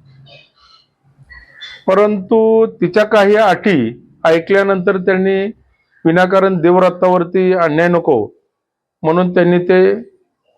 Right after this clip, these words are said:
अ, तो तिथंच थांबवले. पण त्याच्या अगोदर एक अशी घटना घडली होती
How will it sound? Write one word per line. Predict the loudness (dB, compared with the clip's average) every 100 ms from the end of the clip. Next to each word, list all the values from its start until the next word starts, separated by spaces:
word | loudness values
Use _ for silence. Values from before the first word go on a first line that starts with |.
| _ _ -8
अ, | -4
तो | -2 0
तिथंच | 0 0 -2 -2
थांबवले. | -2 -2 -4 -8 _ _ _
पण | -6
त्याच्या | -2 0 2
अगोदर | 0 0 0
एक | 0 0
अशी | -2 -2
घटना | -2 -2 -4
घडली | -4 -2 -2
होती | -4 -6 -14